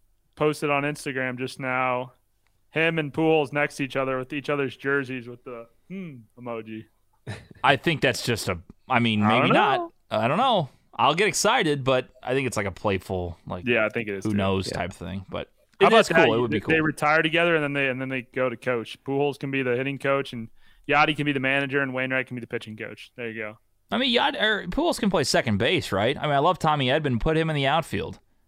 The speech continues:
Speaker 3: Well,
Speaker 1: Yeah.
Speaker 3: Pujols
Speaker 1: Pu-
Speaker 3: can't be any worse than Carpenter.
Speaker 1: Yeah,
Speaker 3: Just
Speaker 1: Pu-, that's
Speaker 3: stick
Speaker 1: what,
Speaker 3: him
Speaker 1: that's
Speaker 3: out
Speaker 1: what, that's
Speaker 3: there
Speaker 1: what
Speaker 3: at
Speaker 1: someone
Speaker 3: third
Speaker 1: said
Speaker 3: or
Speaker 1: today,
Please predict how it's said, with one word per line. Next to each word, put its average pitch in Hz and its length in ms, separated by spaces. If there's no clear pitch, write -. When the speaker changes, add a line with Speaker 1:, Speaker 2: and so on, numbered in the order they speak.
Speaker 3:
Well, 135 160
Speaker 1:
Yeah. 135 180
Speaker 3:
Pujols 180 360
Speaker 1:
Pu- 285 140
Speaker 3:
can't 139 180
be 110 180
any 139 220
worse 110 260
than 92 140
Carpenter. 90 600
Speaker 1:
Yeah, 160 160
Speaker 3:
Just - 140
Speaker 1:
Pu-, 202 220
that's 190 160
Speaker 3:
stick - 40
Speaker 1:
what, 190 100
Speaker 3:
him 185 60
Speaker 1:
that's - 100
Speaker 3:
out - 40
Speaker 1:
what, - 20
that's 156 80
Speaker 3:
there 120 120
Speaker 1:
what 110 80
Speaker 3:
at - 60
Speaker 1:
someone - 180
Speaker 3:
third 113 120
Speaker 1:
said - 100
Speaker 3:
or - 80
Speaker 1:
today, - 100